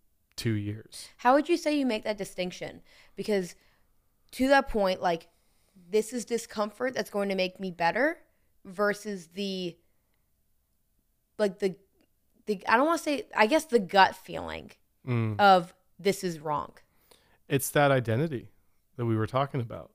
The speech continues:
Speaker 1: I think everybody should really take a second to, like, picture the person they truly wanna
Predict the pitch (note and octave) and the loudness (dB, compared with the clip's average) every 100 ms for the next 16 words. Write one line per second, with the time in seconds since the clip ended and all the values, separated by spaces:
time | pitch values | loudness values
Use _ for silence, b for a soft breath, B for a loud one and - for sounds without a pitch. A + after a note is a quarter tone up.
0 | _ - A#2+ C3+ B2+ - _ _ _ _ | _ -10 -4 0 0 -4 _ _ _ _
1 | _ D3 C3+ B2+ C3 B2+ B2 B2+ A2+ D3 | _ 0 0 2 0 2 2 2 -2 -4
2 | B2 A2 A#2 B2 C3 B2+ B2 A#2 _ _ | -6 -4 0 2 2 0 0 -4 _ _
3 | _ _ _ _ _ _ _ _ _ _ | _ _ _ _ _ _ _ _ _ _
4 | - C3+ C#3 D3 - - A#2+ - C#3 - | -2 -2 0 -2 -2 -2 -2 -2 -6 -4
5 | - A#2 G#2+ - - - - B2+ - B2 | -4 -2 -4 -6 -12 -8 -6 -6 -4 -2
6 | A2 G#2+ G2+ _ _ _ _ _ - A2 | 0 0 -4 _ _ _ _ _ -6 -4
7 | A#2 - C3 C3 - A#2+ A#2 - - B2 | -4 0 2 2 2 2 2 -2 -2 0
8 | A#2 A#2 A2 A2+ A2+ | 2 2 2 0 0